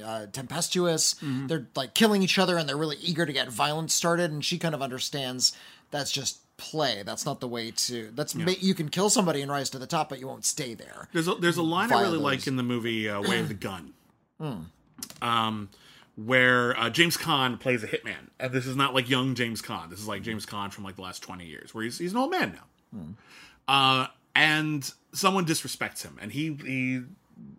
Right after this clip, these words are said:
Speaker 2: explains to them, "W-, you're, you're disrespecting me because I'm old."
Speaker 1: Hmm.
Speaker 2: How many hitmen do you know who get to be old?
Speaker 1: <laughs>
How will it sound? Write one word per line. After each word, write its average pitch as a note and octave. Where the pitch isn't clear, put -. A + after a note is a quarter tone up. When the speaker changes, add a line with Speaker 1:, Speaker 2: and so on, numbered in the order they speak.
Speaker 2:
explains D3+
to D3+
them, A#2
"W-, D3
you're, C#3+
you're D3+
disrespecting F#3
me E3+
because C3+
I'm G#2
old." F2
Speaker 1:
Hmm. F2
Speaker 2:
How F3
many A#3
hitmen C#3
do B2+
you B2
know A2+
who A#2+
get B2+
to -
be G#2+
old? F2+
Speaker 1:
<laughs> F#3+